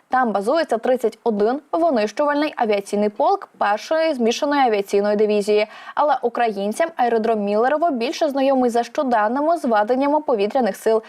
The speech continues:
Збройних сил України про повітряні атаки Р Ф. Практично в кожній з них Міллерово згадується як одна з точок запуску російських шахедів. І уявіть, це все потрапило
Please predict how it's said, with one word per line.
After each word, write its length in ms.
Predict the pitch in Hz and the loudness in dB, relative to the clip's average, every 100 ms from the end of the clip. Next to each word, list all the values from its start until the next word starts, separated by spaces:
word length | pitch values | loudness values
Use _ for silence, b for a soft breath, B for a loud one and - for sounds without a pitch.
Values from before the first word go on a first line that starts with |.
| B B | B B
Збройних 460 | 220 202 220 262 | 0 2 2 0
сил 140 | - 202 | -2 -4
України 480 | 190 208 214 214 202 | 0 -2 0 0 0
про 140 | 226 220 | -2 0
повітряні 480 | 220 208 190 185 | 0 0 -2 -2
атаки 440 | 190 190 247 320 226 - | -2 0 -4 -2 -8 -4
Р 100 | 226 | -2
Ф. 240 | 196 - 190 190 B B B B | -2 -4 -6 -6 B B B B
Практично 440 | 622 - 370 - | -6 -2 -2 0
в 80 | 339 | -4
кожній 380 | - 339 254 214 | 0 0 2 -2
з 60 | 208 | 0
них 300 | 285 370 - | 0 0 0
Міллерово 420 | 254 294 233 220 | 0 2 0 -2
згадується 520 | 214 277 277 233 226 | 0 -2 0 -2 -2
як 120 | 208 | -2
одна 240 | 220 254 254 | -2 0 -2
з 60 | |
точок 440 | - 277 311 349 254 | -4 -4 -2 -2 0
запуску 520 | 226 254 - - 285 | 0 0 -4 -2 -2
російських 460 | 226 208 202 220 | -2 -4 -4 -6
шахедів. 540 | 214 240 - 240 220 220 B B B | -4 -4 0 0 0 -4 B B B
І 120 | 277 | 0
уявіть, 440 | 277 254 302 247 - | 2 2 0 -2 -2
це 100 | 233 | -4
все 280 | 233 285 | 0 -2
потрапило 640 | 294 214 226 233 247 247 | 0 -2 0 0 0 -2